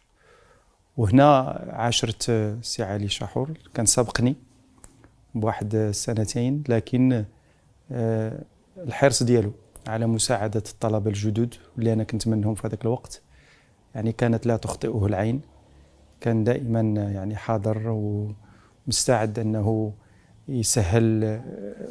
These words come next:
الاندماج ديال الطلبة ديال، ديال المنطقة وديال الجنوب كله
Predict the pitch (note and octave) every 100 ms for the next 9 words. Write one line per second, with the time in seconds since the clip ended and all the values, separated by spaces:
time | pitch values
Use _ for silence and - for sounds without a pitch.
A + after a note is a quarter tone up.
0 | - _ _ _ - C3 D#3 A#2+ A#2 B2
1 | B2 G#2+ - - _ _ _ - _ -
2 | B2 G#2+ - A2+ G#2 G#2 A2 G#2 G2+ G#2
3 | D3+ - A2+ G#2+ G2+ G#2 G2+ G#2+ - A2+
4 | A#2+ A2 G#2+ G2 G#2 G#2+ G2+ A2 G#2+